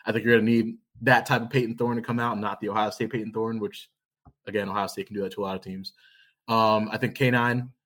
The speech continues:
is gonna need to be somewhat healthy and give them as much as he can. And I think the defense is probably gonna need, need to be at least a little opportunistic and get a turnover or two for M S U to kind of battle that. 'Cause I think at this point, based on the health of M S U and Penn State has a really good defense,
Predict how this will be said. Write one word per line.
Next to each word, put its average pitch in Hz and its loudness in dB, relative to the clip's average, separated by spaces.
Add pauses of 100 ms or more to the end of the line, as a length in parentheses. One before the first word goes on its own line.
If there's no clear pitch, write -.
(280)
is 107 -8
gonna 113 2
need 113 0
to 107 -4
be 107 -4
somewhat 131 0
healthy 120 0
and 101 -2
give 104 0
them 104 -2
as 95 -8
much 107 -6
as - -16
he 104 -10
can. 117 -2 (580)
And 104 -2
I 104 -2
think 107 -6
the 104 -6
defense 104 -4
is - -14
probably 101 -2
gonna 98 -6
need, 98 -8
need 117 0
to 110 -6
be 101 -4
at 101 -6
least 101 -6
a 98 -6
little 95 -4
opportunistic 95 -6
and 92 -8 (340)
get 104 2
a 101 0
turnover 98 -2
or 92 -6
two 95 -6
for - -6
M 95 -2
S 95 -6
U 98 -6
to 92 -4
kind 95 -8
of 87 -14 (460)
battle 95 0
that. 92 -4
'Cause - -6
I 104 -2
think 120 4
at 104 4
this 107 0
point, 117 0
based 104 -2
on 101 -4
the 95 -8
health 104 -2
of 98 -4
M 101 -2
S - -8
U 104 0
and 95 -6 (380)
Penn 127 4
State 127 6
has 104 -2
a 101 -2
really 104 4
good 104 -4
defense, 110 -4